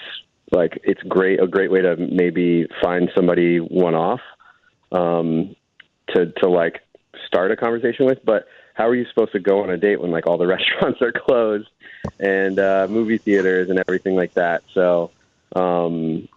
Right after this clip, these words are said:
I mean, it's, it's like, it's, it's gonna be very, um, like, go for a walk through the park kind of thing, I think, is gonna be about our only options. Or, you know, cook at home, I guess.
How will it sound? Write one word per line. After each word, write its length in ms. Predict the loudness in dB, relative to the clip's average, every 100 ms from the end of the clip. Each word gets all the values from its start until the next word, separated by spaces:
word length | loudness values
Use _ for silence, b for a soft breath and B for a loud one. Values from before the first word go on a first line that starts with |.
| -2
I 60 |
mean, 180 | 2 2
it's, 160 | 2 -2 -14
it's 240 | -12 -4 0
like, 260 | -2 -4 -16 -20 _ -2
it's, 220 | 0 0 -4
it's 220 | -4 -2 0
gonna 140 | 0 2
be 140 | 0
very, 680 | 2 0 0 0 0 0 -2 b b b b -4
um, 360 | -2 0 0
like, 160 | 0 0
go 140 | 0 2
for 100 | 0
a 40 |
walk 240 | 2 0 -2
through 120 | -4
the 60 |
park 360 | -2 -2 -4 -6 -4
kind 140 | -2
of 120 | -2
thing, 320 | -2 0 0 -2
I 80 |
think, 320 | -2 -2 -2 -4
is 100 | -2
gonna 180 | -2 2
be 140 | 2
about 300 | 0 -2 0
our 120 | 0
only 200 | 0 0
options. 480 | 0 -2 -2 -2 0
Or, 280 | 2 2 0 0
you 100 | 0
know, 140 | 2
cook 220 | 0 -2 -2
at 120 | 0
home, 200 | 0 0
I 60 | 0
guess. 240 | 0